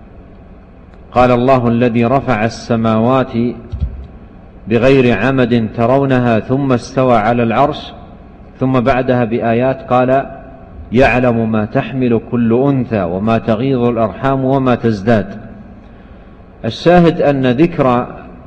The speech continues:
ال-، ال-، ال-، العلم بعد ذكر الاستواء فيه موافقة للقرآن الكريم، وفيه بيان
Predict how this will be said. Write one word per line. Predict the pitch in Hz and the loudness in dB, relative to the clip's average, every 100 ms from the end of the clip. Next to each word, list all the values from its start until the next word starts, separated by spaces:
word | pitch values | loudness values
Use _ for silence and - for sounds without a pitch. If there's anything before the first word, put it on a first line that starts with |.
| - - - - - - - 123 | -20 -20 -20 -20 -20 -20 -6 -2
ال-، | 120 110 - | 0 -2 -2
ال-، | 113 110 117 | -2 -2 -2
ال-، | 117 120 | -4 -2
العلم | 117 104 135 135 98 73 - - - - - - - - - | -4 0 2 2 0 -6 -14 -18 -20 -20 -20 -20 -20 -20 -12
بعد | 104 143 127 117 | 0 2 2 0
ذكر | 120 110 151 - 127 117 110 123 | 0 0 -2 -2 0 0 -2 -2
الاستواء | 120 123 156 - 139 135 151 156 | -2 -2 -4 -2 0 2 0 -2
فيه | 143 160 | 0 2
موافقة | 135 143 139 117 113 120 117 - - - - - - - - - - | 2 2 2 0 0 0 -2 -8 -20 -20 -20 -20 -20 -20 -20 -20 -6
للقرآن | 110 131 135 - 120 - 117 127 117 | 0 2 2 0 -2 0 0 0 0
الكريم، | 107 - 107 104 - - - - - - - - - - - - - - - - | 0 0 0 0 -4 -12 -18 -20 -20 -20 -20 -20 -20 -20 -20 -20 -20 -20 -20 -10
وفيه | 110 147 139 123 | -4 0 2 2
بيان | 113 131 139 131 135 139 | 2 2 2 2 0 -2